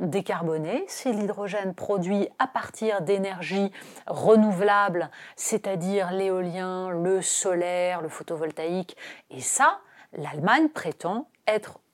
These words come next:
autonome à échelle de deux mille trente à peu près. Le but,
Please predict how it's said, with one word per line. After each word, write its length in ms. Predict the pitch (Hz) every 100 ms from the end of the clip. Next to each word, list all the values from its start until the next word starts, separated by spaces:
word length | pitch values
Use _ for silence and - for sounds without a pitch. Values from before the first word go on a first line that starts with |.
| -
autonome 640 | 190 180 160 175 220 285 _ _ _ _ _
à 260 | 170 175 185
échelle 480 | 180 147 - - 175
de 240 | 151 175 -
deux 240 | 185 160 165
mille 220 | 175 165
trente 380 | - 151 160 -
à 120 | -
peu 160 | - 170
près. 240 | - - - _ _ _ _ _ _ - - _ _ _ _ _ -
Le 120 | 202
but, 460 | 175 202 202 -